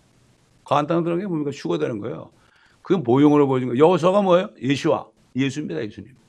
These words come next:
호세아도 예수님의 모형이고. 지금 멋대로 살고 막 그런 사람들이,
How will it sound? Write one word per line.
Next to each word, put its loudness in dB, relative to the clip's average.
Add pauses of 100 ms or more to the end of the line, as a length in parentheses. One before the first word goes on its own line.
(840)
호세아도 2
예수님의 -2
모형이고. -8 (4000)
지금 -2 (540)
멋대로 -2
살고 0
막 0
그런 0
사람들이, -2